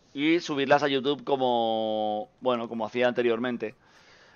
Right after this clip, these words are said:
Entonces, bueno, como he dicho antes, pues mi intención, si puede ser, y, y obviamente dispongo del tiempo, eh, sería pues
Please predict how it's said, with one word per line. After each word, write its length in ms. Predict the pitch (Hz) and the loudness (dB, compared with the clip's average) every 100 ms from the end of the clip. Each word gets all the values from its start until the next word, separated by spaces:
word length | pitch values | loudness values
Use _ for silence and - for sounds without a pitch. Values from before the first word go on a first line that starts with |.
| _ | _
Entonces, 460 | 135 127 147 165 131 | 0 2 4 2 4
bueno, 240 | 147 123 | 2 2
como 180 | 117 120 | 0 -2
he 40 | |
dicho 240 | 127 123 139 | -2 2 2
antes, 300 | 139 143 143 | 4 0 0
pues 240 | 131 113 | -2 -2
mi 360 | 120 117 117 117 | -4 -4 -4 -6
intención, 680 | 113 117 101 123 127 131 - | -6 -8 -4 -2 -2 -4 -12
si 240 | - 135 | -8 -8
puede 380 | - 139 131 123 | 2 4 6 4
ser, 320 | - 131 117 | 4 2 2
y, 680 | 117 113 110 110 107 104 104 - _ _ - - | -6 -6 -6 -6 -6 -8 -10 -12 _ _ -20 -16
y 80 | - | -4
obviamente 400 | 117 120 127 117 | 0 0 0 -4
dispongo 380 | 104 - 117 117 | -8 -10 -8 -4
del 100 | 117 | -4
tiempo, 320 | 127 123 131 - _ _ - _ _ _ - | -4 -4 -6 -8 _ _ -20 _ _ _ 2
eh, 520 | 147 143 139 131 127 | 6 8 8 6 4
sería 320 | - 123 123 | -4 2 2
pues 140 | 127 | 2